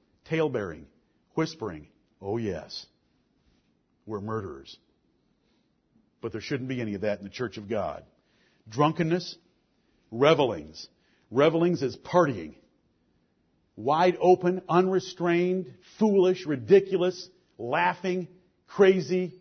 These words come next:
craziness. That's what reveling is. And such like.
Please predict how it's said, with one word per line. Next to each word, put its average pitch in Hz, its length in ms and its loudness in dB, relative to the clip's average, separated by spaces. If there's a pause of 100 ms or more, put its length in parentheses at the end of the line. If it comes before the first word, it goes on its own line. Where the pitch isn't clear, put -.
(180)
craziness. 185 800 2 (360)
That's 160 220 0
what 175 160 2
reveling 147 420 2
is. 95 380 -6 (840)
And 139 240 0
such 196 380 2
like. 170 340 4